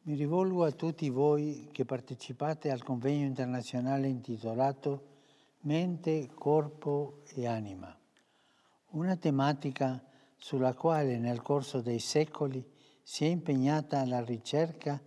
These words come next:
per la comprensione del mistero della persona umana.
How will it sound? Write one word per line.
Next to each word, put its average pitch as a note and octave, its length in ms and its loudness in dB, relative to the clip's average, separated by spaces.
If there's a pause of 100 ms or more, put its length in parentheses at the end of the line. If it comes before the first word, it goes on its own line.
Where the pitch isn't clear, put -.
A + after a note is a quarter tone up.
(300)
per B2 140 -2
la B2 180 0
comprensione D3 960 0
del B2 180 -2
mistero C3 580 -2
della A#2 200 -4
persona A#2+ 480 -6
umana. A#2 480 -8